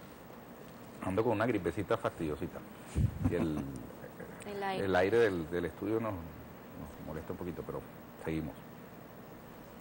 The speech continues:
Speaker 1: Hay que ejercer hoy el derecho al voto. ¿Por qué no hacerlo? Es también una manera de dejarle el campo abierto al barranco, ¿eh?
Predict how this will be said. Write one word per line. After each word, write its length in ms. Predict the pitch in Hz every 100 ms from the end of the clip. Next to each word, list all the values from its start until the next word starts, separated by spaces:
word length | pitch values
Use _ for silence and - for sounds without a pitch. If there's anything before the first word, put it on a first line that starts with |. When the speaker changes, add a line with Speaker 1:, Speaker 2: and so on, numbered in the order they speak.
| - - - - - - - - -
Speaker 1:
Hay 140 | 131 151
que 140 | 185
ejercer 540 | 160 127 135 143 135 -
hoy 220 | 135 143
el 80 | 143
derecho 280 | 113 110 -
al 60 | 139
voto. 280 | 127 - - - - - - - - - - - -
¿Por 220 | - 127 113
qué 200 | 123 117
no 160 | 127
hacerlo? 420 | 160 175 151 78 73 - - - - - - - - - - - - - -
Es 140 | 117
también 420 | - 135 131 143 104 73 - - - - - - - - - -
una 160 | 113 117
manera 320 | 127 135 110
de 140 | 90
dejarle 400 | 82 82 98 113
el 100 | 123
campo 320 | - 110 107
abierto 400 | 113 123 110 - 76 - - - - - - - - - - - -
al 120 | 90
barranco, 580 | 87 78 87 80 -
¿eh? 40 | 82